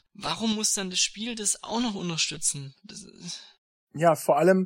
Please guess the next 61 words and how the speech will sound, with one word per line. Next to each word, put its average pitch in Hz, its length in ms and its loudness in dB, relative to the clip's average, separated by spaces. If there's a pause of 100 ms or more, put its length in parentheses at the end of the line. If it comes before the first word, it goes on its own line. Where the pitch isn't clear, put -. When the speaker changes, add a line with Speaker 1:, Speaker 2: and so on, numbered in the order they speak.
Speaker 2:
ich 170 120 -10
meine, 214 200 6
nehmen 262 220 4
wir 240 140 4
an, 226 120 6
ich 262 140 4
möchte 233 340 4
mit 214 200 0
euch 220 240 4
beiden 208 320 4
heute 196 240 4
Abend 190 320 0
irgendwas 156 400 4
spielen. 120 360 -6
Ihr 160 140 0
wisst 240 180 4
noch 233 140 4
nichts 226 180 2
davon, 226 380 4
ist - 160 -4
mir 156 100 0
heute 143 200 -2
Mittag 135 240 -6
eingefallen. 202 560 4
Ich - 120 -8
frag 196 240 4
euch 196 180 0
mal, 185 340 10 (340)
soll 196 160 6
ich 220 80 4
dann 214 160 6
jetzt 226 160 2
in 196 80 6
fünf 240 240 6
Spiele 226 380 4
reingehen 233 340 6
und 214 140 4
dann 202 160 8
so 180 80 4
ein 175 80 2
Invite 156 480 2
verschicken? 254 560 2
„Hey, 202 140 6
heute 180 260 4
Abend 156 180 -2
Mario 185 300 -2
Kart. 240 260 6
Hey, 196 140 6
heute 165 260 4
Abend 165 180 2
Splatoon. 226 440 2
Hey, 180 140 6
heute 170 220 4
Abend 165 260 -2
Street 190 220 0
Fighter.“ 240 300 4 (300)
Das 180 100 2
ist - 80 4
doch 214 120 6
auch 302 100 -4
bescheuert. - 560 0